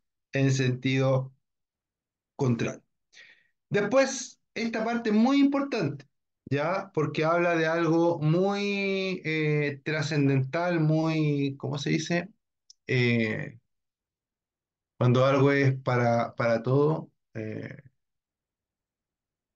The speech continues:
no me acuerdo, ya, pero algo muy, eh, es algo, es algo que, que, que todos deberían entender, ¿ya? Dice, "Cuando el lugar sea el adecuado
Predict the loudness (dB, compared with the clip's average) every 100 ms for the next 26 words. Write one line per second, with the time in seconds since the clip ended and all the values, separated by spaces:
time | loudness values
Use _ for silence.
0 | _ _ 0 2 2 0 -6 -8 -4 0
1 | 2 4 6 6 4 4 2 2 0 -4
2 | -20 -20 _ -4 -2 0 0 0 2 2
3 | 0 0 -2 0 0 0 0 -2 -2 -4
4 | -6 -2 0 -2 -4 -12 -4 0 0 0
5 | 0 0 0 0 0 0 2 0 0 0
6 | 0 0 -8 _ _ _ -10 -6 -4 -6
7 | -8 _ _ _ _ _ _ _ _ _
8 | _ _ _ _ _ _ _ _ _ _
9 | _ _ -6 -2 -2 -6 -14 _ _ _
10 | _ _ _ _ _ _ -4 0 2 2
11 | 2 4 4 2 0 -4 -4 -2 -2 -2
12 | -2 -2 -4 -2 0 0 0 -2 -6